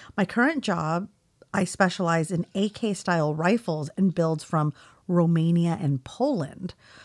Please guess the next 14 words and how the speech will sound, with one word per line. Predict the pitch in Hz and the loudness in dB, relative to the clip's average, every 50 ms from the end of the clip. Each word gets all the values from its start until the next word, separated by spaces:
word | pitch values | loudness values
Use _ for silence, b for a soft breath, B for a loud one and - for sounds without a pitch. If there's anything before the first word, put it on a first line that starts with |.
| B B | B B
For | B - - 208 | B 0 2 4
now, | 185 175 160 151 147 156 175 220 247 - | 4 4 4 2 2 2 2 0 0 0
I'll | 175 170 170 | 0 0 0
say | - - - 160 156 | 0 -2 -2 -2 -2
seventy-threes, | 156 - - 269 254 269 254 269 233 - - 175 170 160 160 156 151 - | -2 -2 0 0 0 2 0 0 -2 -2 0 0 0 0 0 -2 -4 -6
and | - - 160 160 | -8 -8 -6 -6
I | 156 156 | -6 -6
can't | - - 202 214 - 214 | -4 -2 -2 -2 -2 -2
wait | 202 170 165 180 - | -2 -2 -4 -4 -6
to | - 165 | -8 -6
hear | 147 180 170 170 | -2 -2 0 0
your | 170 165 160 160 156 151 | 0 0 -2 -2 -2 -4
guys' | 143 - 143 160 160 143 - - - | -4 -4 -6 -6 -6 -10 -10 -12 -10
thoughts." | - 151 - _ _ _ - - - - - | -10 -12 -12 _ _ _ -14 -12 -12 -12 -14